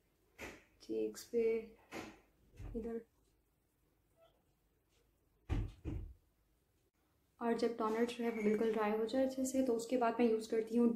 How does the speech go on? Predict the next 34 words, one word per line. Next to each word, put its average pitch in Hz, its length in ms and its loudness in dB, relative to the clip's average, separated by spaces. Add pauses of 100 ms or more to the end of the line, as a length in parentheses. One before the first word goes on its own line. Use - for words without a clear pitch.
Day 208 140 4
and 233 160 4
Night 202 200 0
Cream 233 220 0
Fair 240 300 0
and 214 260 -6
Pink। 285 240 0 (600)
ये 240 180 8 (100)
बहुत 247 300 0
अच्छी 262 300 2
न-, 226 280 4
Day 226 120 2
and 233 140 2
Night 214 220 -2
Cream 233 180 -2
है। 233 120 2
ये 214 80 0
मैं 214 100 -4
इसे 214 140 -6
डे 214 160 0
टाइम 220 160 0
में 233 100 4
भी 240 80 -2
यूज़ 240 200 -2
करती 226 260 0
हूँ 233 160 -2
और 208 120 2
नाइट - 220 4
टाइम 240 140 2
में 247 100 4
भी 247 100 2
यूज़ 233 220 -6
करती 240 260 0
हूँ। 233 180 0